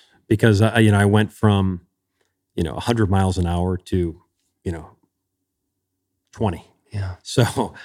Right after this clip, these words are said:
Speaker 1: <laughs> I'm still figuring that out, you know what I mean? And, and it's a fine line, and I'm growing and I'm learning and, you know, talking to guys like you and, and, and getting advice,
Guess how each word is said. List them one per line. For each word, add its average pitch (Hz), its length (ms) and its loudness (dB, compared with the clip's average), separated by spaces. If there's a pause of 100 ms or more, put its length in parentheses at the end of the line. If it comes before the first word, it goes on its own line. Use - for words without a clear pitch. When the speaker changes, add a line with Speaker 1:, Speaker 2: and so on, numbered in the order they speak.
Speaker 1:
<laughs> - 160 -20
I'm 127 140 2
still 139 280 2
figuring 113 460 2
that 95 200 0
out, 90 320 -4 (100)
you 104 100 2
know 101 60 2
what 98 80 0
I 95 60 0
mean? 95 180 -2
And, 92 100 -6
and 98 120 -2
it's 92 120 -8
a 98 60 -12
fine 101 300 2
line, 95 380 0
and 95 120 -2
I'm 90 120 -6
growing 101 480 0
and 95 80 -2
I'm 85 200 -10
learning 113 420 0
and, 85 180 -6 (560)
you 92 100 2
know, 87 100 -2
talking 107 380 0
to 92 60 -4
guys 92 260 -2
like 85 240 -8
you 120 340 2
and, 87 200 -4
and, 85 340 -8
and 82 480 -12
getting 95 240 -2
advice, 87 640 -4